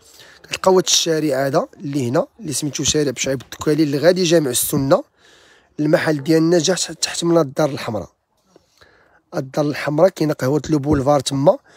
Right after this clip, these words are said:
المحل ديالنا جا في داك ليسباس. دابا المحمديه، المحمديه زيد هنا كاينه الجوطيه، هنا كاين واحد الجامع سميتو جامع مالي، شفتوه؟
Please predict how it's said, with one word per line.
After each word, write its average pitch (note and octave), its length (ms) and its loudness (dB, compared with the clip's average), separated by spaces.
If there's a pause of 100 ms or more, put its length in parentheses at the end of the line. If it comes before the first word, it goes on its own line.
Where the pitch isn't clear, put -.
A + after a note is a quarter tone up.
(240)
المحل D3 320 0
ديالنا D3+ 540 2
جا C#3+ 140 0
في C3 60 -10
داك - 180 -4
ليسباس. A#2+ 420 -4
دابا C#3+ 240 -4
المحمديه، D3 760 -2 (1120)
المحمديه D3 1400 4 (160)
زيد D#3 380 4 (720)
هنا D#3 180 4
كاينه D#3+ 260 2
الجوطيه، D3+ 640 0 (1040)
هنا D#3 120 0
كاين E3 180 0
واحد D3+ 160 0
الجامع C3 440 0
سميتو C#3 280 -4
جامع C3+ 340 -2
مالي، C#3 460 -2 (140)
شفتوه؟ G#3 380 -2